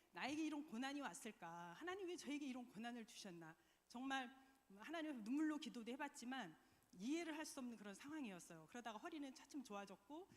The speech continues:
성경책을 하나 들을 수 없고 운전을 할 수 없어서 저희 남편을 불러서 구제미를 돌리고 막 운전을 해달라 그래서 쌀을 들어다가 <laughs> 어려운 성도들 가정에 이렇게 전해주고 그렇게 할 정도로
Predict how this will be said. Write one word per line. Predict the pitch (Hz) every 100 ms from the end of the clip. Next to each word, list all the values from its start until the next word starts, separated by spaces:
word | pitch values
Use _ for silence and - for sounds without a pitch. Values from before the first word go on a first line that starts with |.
| - -
성경책을 | - 392 381 381 359 320 285
하나 | 302 285
들을 | 262 233
수 | 254 240
없고 | 180 -
운전을 | 196 269 277 302 277
할 | 311
수 | -
없어서 | 202 214 196 277 185 - - -
저희 | - 226
남편을 | 220 214 277 262
불러서 | 240 214 214 202 202
구제미를 | - 196 240 220 220
돌리고 | 170 190 190 185 185
막 | 175 170 - - - -
운전을 | 180 233 262 247 240
해달라 | 285 277 226
그래서 | 208 202 - 190 185
쌀을 | - 339 320 339
들어다가 | - 208 - - 190
<laughs> | 170 - - - - -
어려운 | 190 220 240
성도들 | 240 330 302 262
가정에 | - - 214 202
이렇게 | 180 185
전해주고 | - 214 220 202 180
그렇게 | 247 -
할 | 320
정도로 | 359 302 277 330